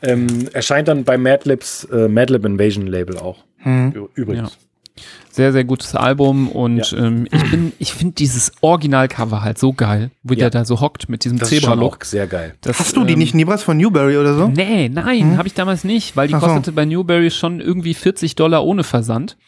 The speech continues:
Speaker 2: Ja.
Speaker 3: Und das war mir ein bisschen happelig.
Speaker 2: Vielleicht können, können wir ja mal wieder was bei Newberry
Speaker 3: Klar, es ist
Speaker 2: bestellen.
Speaker 3: die wert und wahrscheinlich ist die, ja, die sind schon weg.
Speaker 2: Hm, okay.
Speaker 3: Die sind schon alle
Speaker 1: Aber
Speaker 3: weg.
Speaker 1: hat Newberry nicht noch mal welche nachgeschossen?
Speaker 3: Nee,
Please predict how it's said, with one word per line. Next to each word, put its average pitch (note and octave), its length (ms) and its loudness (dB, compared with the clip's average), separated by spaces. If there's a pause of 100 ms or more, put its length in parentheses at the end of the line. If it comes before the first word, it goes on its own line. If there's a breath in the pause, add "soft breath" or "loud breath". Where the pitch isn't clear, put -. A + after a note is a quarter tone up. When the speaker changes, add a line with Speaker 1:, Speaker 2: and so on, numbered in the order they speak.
(160 loud breath)
Speaker 2:
Ja. D3+ 300 0 (180)
Speaker 3:
Und D3 200 -4
das C#3+ 180 -2
war E3 120 2
mir F#3 120 -2
ein E3+ 80 -2
bisschen E3+ 420 -4
happelig. B2 720 -4 (480 loud breath)
Speaker 2:
Vielleicht F#3 360 0
können, F#3+ 420 2
können E3+ 160 0
wir D#3+ 60 4
ja C#3+ 80 2
mal C3+ 160 0
wieder B2 260 0
was A#2 160 -4
bei B2 140 -4
Newberry A#2+ 140 -2
Speaker 3:
Klar, D#3 220 2
es F#3+ 80 0
ist - 40 -2
Speaker 2:
bestellen. B2+ 240 -2
Speaker 3:
die C#3+ 160 0
wert F3+ 320 0
und F#3+ 100 -2
wahrscheinlich E3+ 460 -4
ist - 160 -8
die, E3+ 240 -6
ja, C3 200 2
die C3+ 100 0
sind B2 180 -6
schon G#2+ 160 -6
weg. - 260 -12 (200)
Speaker 2:
Hm, A#2+ 380 -10
okay. A#2+ 300 -12 (220)
Speaker 3:
Die C#3+ 60 -12
sind C#3 120 -8
schon C#3 140 -6
alle - 100 -2
Speaker 1:
Aber A#2+ 120 2
Speaker 3:
weg. - 60 0
Speaker 1:
hat D3+ 140 -4
Newberry E3 540 4
nicht E3 240 0
noch F3 100 2
mal D3 180 2
welche C3+ 260 0
nachgeschossen? A#2+ 920 -4 (580)
Speaker 3:
Nee, C#3+ 840 -2